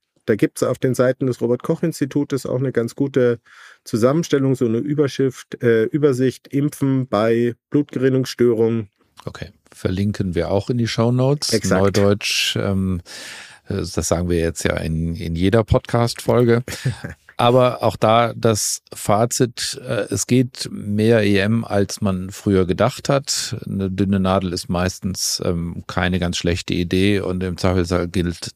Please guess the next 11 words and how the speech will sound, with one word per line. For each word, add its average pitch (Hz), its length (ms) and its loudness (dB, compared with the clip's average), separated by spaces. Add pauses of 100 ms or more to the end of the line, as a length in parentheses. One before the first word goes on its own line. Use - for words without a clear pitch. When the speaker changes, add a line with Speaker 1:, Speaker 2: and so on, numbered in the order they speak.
Speaker 2:
draufdrücken 82 1080 -4
für 85 560 -4 (500)
zehn 85 180 -4
Minuten, 80 380 -4
Viertelstunde - 480 -6
Speaker 1:
Genau. 208 180 0
Speaker 2:
oder - 20 -8
so. - 140 -10 (520)
Speaker 1:
Und 165 140 4
bei 160 120 6
be-, 151 160 2